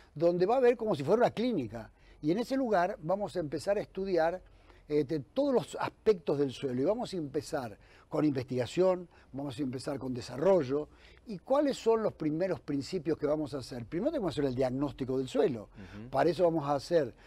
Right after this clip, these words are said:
Speaker 1: un diagnóstico satelital del suelo, que tenemos un sistema muy, muy adecuado. Y en esos suelos, cuando vemos los biorrelieves, vamos a decir, acá, acá, acá y acá,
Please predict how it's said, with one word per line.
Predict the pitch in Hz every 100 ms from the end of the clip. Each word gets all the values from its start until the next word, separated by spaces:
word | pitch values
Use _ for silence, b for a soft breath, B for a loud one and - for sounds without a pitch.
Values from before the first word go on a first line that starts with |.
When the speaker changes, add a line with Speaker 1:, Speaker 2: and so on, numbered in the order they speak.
| B
Speaker 1:
un | 285
diagnóstico | 143 131 170 180 185 165
satelital | 156 131 143 123 120 240 208 131
del | 127
suelo, | 110 127 123 156
que | 135
tenemos | 104 131 160 147 110 B B B
un | 139 135
sistema | 135 165 151 131
muy, | 139 208 196
muy | 165 170
adecuado. | 156 160 247 190 151 190 - B B B
Y | 196
en | 226
esos | 254 247 185
suelos, | 233 190 180
cuando | 165 151 139
vemos | 180 175
los | 151 127
biorrelieves, | 165 175 196 240 226 190 214 - _ b b
vamos | 202 214 196
a |
decir, | 185 170 - 160 117 - B B B
acá, | 165 151 226 185 - -
acá, | 147 - 196 147 -
acá | 139 127 185 160 156
y | 160
acá, | 170 226 254